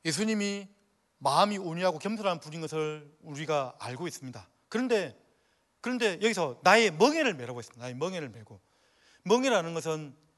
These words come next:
소나 말에 쟁기와 연결해서 이 속박당하는 그런 형태이지 않습니까? "나의 멍에를 메라고" 나와 있습니다. 멍에. 이거 무슨 말일까요? "멍에를 메고 내게 배우라.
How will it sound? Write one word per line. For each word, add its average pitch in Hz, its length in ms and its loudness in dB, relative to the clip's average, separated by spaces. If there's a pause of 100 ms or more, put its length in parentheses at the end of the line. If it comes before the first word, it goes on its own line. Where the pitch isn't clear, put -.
소나 202 420 0
말에 143 400 0 (680)
쟁기와 165 520 0
연결해서 156 640 -2 (260)
이 160 200 -8
속박당하는 147 920 -2
그런 233 460 -2 (140)
형태이지 180 680 -4
않습니까? 135 580 -8 (600)
"나의 247 260 10
멍에를 269 360 2
메라고" 147 260 -4
나와 113 220 -8
있습니다. 110 300 -14
멍에. 107 280 -14
이거 208 100 -10
무슨 170 200 -4
말일까요? 240 460 0 (600)
"멍에를 226 380 6
메고 156 440 -4 (140)
내게 220 260 6
배우라. 147 400 -6